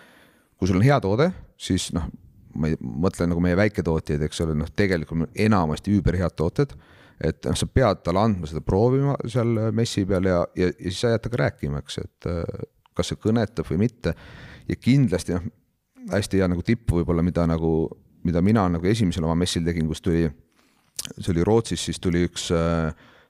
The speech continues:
tüüp, kes oli hirmus huvitatud meie puljangitest, ma rääkisin temaga nelikümmend minutit juttu, ma sain talle kõik oma asjad nagu ära rääkida, ma olin nii õnnelik, siis ta ütles, et jaa, et ma küsisin lõpuks, et mis äri sa teed, siis ta ütles, et ta on lasteaias kokk. Ja samal ajal läks võib-olla kakssada, kolmsada inimest mööda, keda,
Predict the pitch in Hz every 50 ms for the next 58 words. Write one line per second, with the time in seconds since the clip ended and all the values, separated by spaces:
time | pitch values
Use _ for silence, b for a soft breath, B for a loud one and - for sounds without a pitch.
0 | b - 127 143 139 139 - 87 80 90 85 - - - 135 143 131 123 104 90
1 | 87 127 143 160 - - - - 95 87 82 82 113 117 104 90 82 85 76 -
2 | 82 - - 78 80 107 107 - - - 80 85 90 95 117 139 139 110 80 80
3 | 92 110 101 - - 82 - 139 165 - _ _ - 82 80 - b b b b
4 | b b b b - - 85 101 92 90 85 92 92 - - 147 135 139 - -
5 | 92 95 104 120 117 110 85 90 87 107 143 139 101 98 92 - - 87 85 90
6 | 90 95 107 123 135 151 160 127 90 85 - - 82 - - 92 - - - -
7 | - 101 92 85 78 78 - _ - - 78 87 107 113 98 101 101 104 - 87
8 | - 82 87 92 120 123 120 107 110 113 120 165 123 - - - 82 - - -
9 | 92 85 85 - - - 76 73 - - 87 - _ - - - - b b b
10 | b b b b b b b b b b b b b b b b b b b b
11 | b b b b _ _ _ _ _ - - - 113 113 110 101 98 101 98 85
12 | 80 - - 98 82 - 80 - 95 - - - - 80 - - 82 - 85 90
13 | 92 78 76 - - 90 87 80 - 80 78 71 76